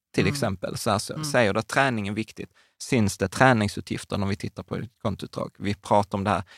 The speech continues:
Speaker 1: ja, men tänk om meningen inte är dö rikast, att vi tittar på den här grafen, ja, men de flesta som sparar, de blir rikare och rikare genom livet och så dör de liksom på toppen av sin pengahög. Och jag kanske, ja, men det är kanske inte det som är det viktigaste för att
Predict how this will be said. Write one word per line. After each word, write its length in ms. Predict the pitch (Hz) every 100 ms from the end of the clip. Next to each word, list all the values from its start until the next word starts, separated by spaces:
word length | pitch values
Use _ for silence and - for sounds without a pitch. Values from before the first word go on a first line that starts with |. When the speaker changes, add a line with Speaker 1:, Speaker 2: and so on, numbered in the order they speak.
| - _
Speaker 1:
ja, 80 | 120
men 120 | 117
tänk 320 | - 117 101
om 80 | 104
meningen 440 | 120 117 107 104
inte 220 | 110 107 98
är 120 | 92
dö 360 | 98 90 92 95 _ 110
rikast, 640 | 131 131 - - - -
att 160 | - -
vi 100 | 101
tittar 340 | - 107 -
på 100 | 95
den 140 | 123 123
här 120 | 107
grafen, 320 | 95 90 -
ja, 60 | 98
men 100 | 101
de 120 | 107
flesta 580 | - 101 - - 90 95 _ _ _
som 200 | - 113
sparar, 680 | 104 - 107 117 123 98 90
de 140 | 110
blir 200 | 110 104
rikare 520 | 92 120 123 - 92 95
och 80 |
rikare 400 | 117 113 - 92 92
genom 280 | 95 104
livet 440 | 139 180 110 - -
och 60 |
så 100 | -
dör 320 | 101 117 92 87
de 200 | 90 95
liksom 240 | - 92
på 100 | 107
toppen 680 | - 123 - _ 90 90 95 - _ _ 104
av 140 | 95
sin 240 | - 95
pengahög. 880 | - 135 98 85 - - - 117 120 - _ _ -
Och 60 | 120
jag 160 | 117 117
kanske, 220 | 110 117
ja, 80 | 123
men 140 | 123
det 80 | 120
är 60 |
kanske 300 | 110 113 -
inte 140 | 127 117
det 140 | -
som 200 | - 104
är 200 | - - - _ _ -
det 80 |
viktigaste 720 | 98 117 - - 104 - - 107
för 240 | 107 95
att 380 | - - -